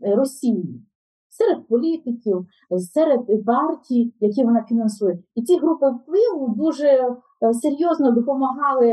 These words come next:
Росії проштовхувати її інтереси, ну, зокрема, Північний потік, чи, наприклад, дуже слабку реакцію на анексію Криму, ну, геть слабку реакцію ще в дві тисячі восьмому на війну з Грузією.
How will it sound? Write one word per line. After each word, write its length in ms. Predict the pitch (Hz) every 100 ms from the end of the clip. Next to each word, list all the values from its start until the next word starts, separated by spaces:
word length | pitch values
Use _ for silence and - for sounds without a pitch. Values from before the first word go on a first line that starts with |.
| 220
Росії 380 | 254 - 254 233
проштовхувати 640 | 240 240 - 427 233 220
її 200 | 220 226
інтереси, 580 | 214 208 254 349 349 247 285 466
ну, 80 |
зокрема, 460 | 277 269 285 285 269
Північний 460 | 269 269 254 240 208
потік, 400 | 202 202 339 403
чи, 120 | -
наприклад, 420 | 208 202 440 220 - _ _ _
дуже 260 | 240 349 247
слабку 340 | 262 233 262
реакцію 500 | 240 247 233 - 214
на 380 | 202 196 202 185
анексію 460 | 220 220 214 220 220
Криму, 460 | 311 370 320 269
ну, 260 | 254 247 208
геть 260 | 196 277 302
слабку 380 | - 233 - 226
реакцію 600 | 220 214 196 - 208 196
ще 200 | - 247
в 40 |
дві 120 | 214
тисячі 260 | 240 233 233
восьмому 300 | 220 226 214
на 160 | 214 202
війну 240 | 214 208
з 80 | 196
Грузією. 560 | 392 523 320 269 262